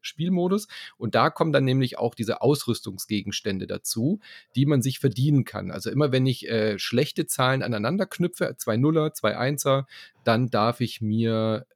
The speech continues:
äh, eine Karte aussuchen. Da ist dann zum Beispiel ein Schnaps dabei, der sehr thematisch ist, Martina. <laughs> Wenn ich den Schnaps trinke,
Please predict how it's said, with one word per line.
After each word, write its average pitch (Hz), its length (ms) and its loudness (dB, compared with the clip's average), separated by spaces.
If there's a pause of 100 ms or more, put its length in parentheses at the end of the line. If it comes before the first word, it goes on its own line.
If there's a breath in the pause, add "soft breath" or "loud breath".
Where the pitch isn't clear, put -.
äh, 104 220 0
eine 151 160 0
Karte 127 340 2
aussuchen. - 520 -10
Da 107 80 2
ist 113 100 2
dann 131 100 2
zum 127 100 -2
Beispiel 120 280 0
ein 101 60 -4
Schnaps - 340 0
dabei, 190 360 2 (140)
der - 120 6
sehr 127 160 4
thematisch 120 500 2
ist, - 400 -4
Martina. 180 380 0
<laughs> - 460 -6
Wenn 214 100 10
ich 156 80 6
den 151 160 4
Schnaps - 400 2
trinke, 135 420 2